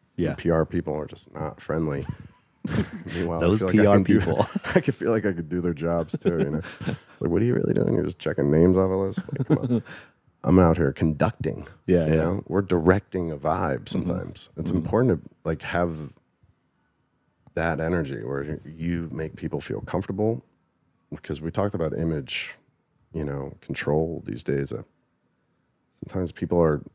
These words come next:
Speaker 2: nervous about
Speaker 1: Yeah.
Speaker 2: where they're gonna end up. And this photo, is that representative of me and, like, what I'm trying to do? Is that gonna help me get a job?
Speaker 1: Mm-hmm.
Speaker 2: Like, I'm, I'm partying on the table at, you know,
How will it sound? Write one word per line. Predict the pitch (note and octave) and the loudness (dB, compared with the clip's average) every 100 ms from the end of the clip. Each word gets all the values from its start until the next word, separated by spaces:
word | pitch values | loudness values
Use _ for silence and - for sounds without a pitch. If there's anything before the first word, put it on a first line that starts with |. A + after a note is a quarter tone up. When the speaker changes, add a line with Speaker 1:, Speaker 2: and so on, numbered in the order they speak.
| _ _ - | _ _ -8
Speaker 2:
nervous | C#2+ D#2 C#3 B2+ - - | -2 4 4 2 -2 -4
about | C#2+ | 2
Speaker 1:
Yeah. | F2+ | 6
Speaker 2:
where | F2 F#2 | 8 6
they're | F2+ | 6
gonna | F2 F2 | 4 4
end | F2 E2 | 4 8
up. | G#2+ A#2+ | 6 6
And | D#2 C#2 | 0 -6
this | - | -2
photo, | - G#2+ A2 | 4 8 8
is | D#2+ | 6
that | E2 C#2 | 2 0
representative | E2 D#2+ D2 D#2 F#2+ G2+ G#2 | 2 0 0 2 2 2 2
of | G#2+ G2 | 2 2
me | G#2 A#2 B2 | 2 2 0
and, | E2 C2 | -2 -4
like, | A1+ G#1 | -8 -8
what | E2 | -4
I'm | D#2+ D#2+ | -2 -2
trying | E2+ E2+ | 0 0
to | |
do? | D2+ D#2 G2+ | 0 0 0
Is | |
that | D#2+ - | 0 -2
gonna | E2+ | 0
help | E2+ | 0
me | F2 | 0
get | F2 | 0
a | E2 | 0
job? | C#2+ C2+ C#2+ F#2+ B2+ | -2 0 2 2 2
Speaker 1:
Mm-hmm. | E2+ D2 G#2 | 2 2 0
Speaker 2:
Like, | - - | -6 -10
I'm, | |
I'm | - F2 | -10 -10
partying | - - D2+ F2 F#2+ F#2 | -8 -2 0 2 2 0
on | E2 | -2
the | D2 - _ _ | -4 -10 _ _
table | - F2 G2+ G#2+ F#2 | -4 0 0 2 0
at, | C#2+ - - | -2 -8 -10
you | D#2 | -8
know, | C#2 - | -6 -10